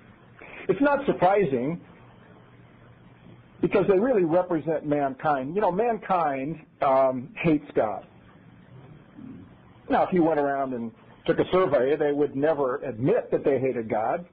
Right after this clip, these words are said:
That is not what they would say. But they do, because Jesus said, "They hate me,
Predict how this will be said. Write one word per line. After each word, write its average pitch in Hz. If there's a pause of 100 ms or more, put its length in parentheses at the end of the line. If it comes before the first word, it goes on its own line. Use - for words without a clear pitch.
That 127
is 120 (120)
not 120
what 113
they 120
would 104 (100)
say. 156 (1300)
But 127
they 156
do, 233
because 160
Jesus 302
said, 110
"They 135
hate 131
me, 127